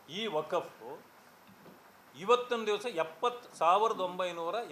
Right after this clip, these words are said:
ಎಪ್ಪತ್ತ ನಾಲ್ಕರಲ್ಲಿ ಗೆಜೆಟ್ ಆಗತ್ತೆ. ಅಲ್ಲಿವರೆಗೂ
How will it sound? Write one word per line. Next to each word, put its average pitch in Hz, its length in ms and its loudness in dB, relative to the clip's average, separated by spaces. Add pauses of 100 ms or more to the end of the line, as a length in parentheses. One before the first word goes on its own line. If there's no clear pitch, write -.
ಎಪ್ಪತ್ತ 202 420 -8 (260)
ನಾಲ್ಕರಲ್ಲಿ 208 680 6 (500)
ಗೆಜೆಟ್ 180 400 0
ಆಗತ್ತೆ. 131 360 -4 (1200)
ಅಲ್ಲಿವರೆಗೂ 196 680 4